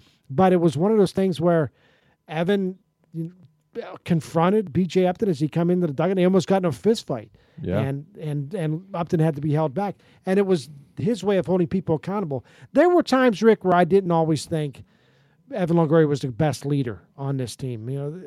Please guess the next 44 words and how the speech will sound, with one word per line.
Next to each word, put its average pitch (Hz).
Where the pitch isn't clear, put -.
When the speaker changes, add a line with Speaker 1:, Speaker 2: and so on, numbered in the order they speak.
Speaker 1:
I, 143
I 147
think 147
sometimes 156
he, 151
he 165
just 143
wanted 156
Speaker 2:
Well, 139
Speaker 1:
to 139
be -
Speaker 2:
he 131
Speaker 1:
one 143
of 139
Speaker 2:
shirked 160
Speaker 1:
the 110
guys. 87
Speaker 2:
it. -
I 113
mean, 113
he 113
Speaker 1:
Yeah. 117
Speaker 2:
shirked 113
it. -
You 107
know, 101
he 113
got, 113
I 107
mean, 110
you 113
mentioned 113
that. 98
It's 98
interesting 104
you 95
mentioned 95
that 90
confrontation 92
because 90
I 95
think 104
after 104
that, 90